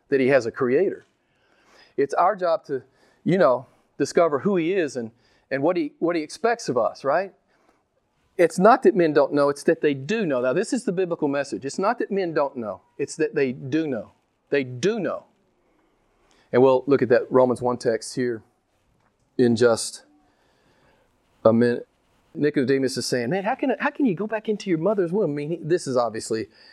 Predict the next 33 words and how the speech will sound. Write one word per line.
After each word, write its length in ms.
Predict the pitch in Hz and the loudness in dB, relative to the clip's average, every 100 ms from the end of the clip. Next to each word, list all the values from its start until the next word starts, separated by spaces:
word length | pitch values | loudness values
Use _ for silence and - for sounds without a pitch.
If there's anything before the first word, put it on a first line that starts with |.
| - - _ _ - | -20 -20 _ _ 0
a, 60 | |
a 220 | 123 - | 2 2
foolish 580 | 117 - 160 139 - - _ | 0 0 0 0 -4 -12 _
kind 460 | 143 135 135 120 117 _ _ _ _ _ | 0 2 2 -4 -8 _ _ _ _ _
of 160 | 120 113 | -2 0
argument. 560 | 131 135 127 117 110 _ _ _ _ _ - | 0 0 -2 -8 -8 _ _ _ _ _ -2
But, 180 | 151 214 | -2 0
you 60 | |
know, 80 | 214 | 0
Nicodemus, 840 | 165 226 190 190 214 165 - - - _ _ - | 0 0 0 -2 -2 -2 -4 -14 -20 _ _ 0
like 160 | 143 | 0
many 220 | 160 202 | 2 2
modern 320 | 185 190 185 151 | 2 -2 -2 -4
Christians, 720 | 202 196 - 113 98 - - 170 | -6 -6 -4 -4 -6 -14 -10 -4
religion's 440 | 220 294 277 226 | -2 0 -2 -2
just 220 | 240 - - | -4 -8 -6
easier. 480 | 269 349 113 - _ _ _ _ _ _ _ _ | -4 -4 -10 -14 _ _ _ _ _ _ _ _
It's 140 | - - | -8 -4
just 220 | 294 - | -4 -2
easier. 500 | 247 349 220 110 92 _ _ _ _ _ _ - | 6 6 6 2 -4 _ _ _ _ _ _ 0
I 80 | 226 | 6
do 180 | 254 | 8
religion. 640 | 285 285 339 320 170 92 - _ _ _ _ _ _ _ _ - | 8 8 8 8 4 0 -8 _ _ _ _ _ _ _ _ 2
And 80 | 208 | 4
I 60 | |
tell 220 | 226 320 | 4 2
myself 420 | 339 220 - 254 254 | 2 2 -2 -2 0
I'm 160 | 240 | 0
good 160 | 240 247 | 0 -2
to 60 | |
go 240 | 233 302 311 | -2 -2 -4
for 120 | 262 | -6
eternity. 540 | 254 285 349 359 - | -2 0 0 -2 -4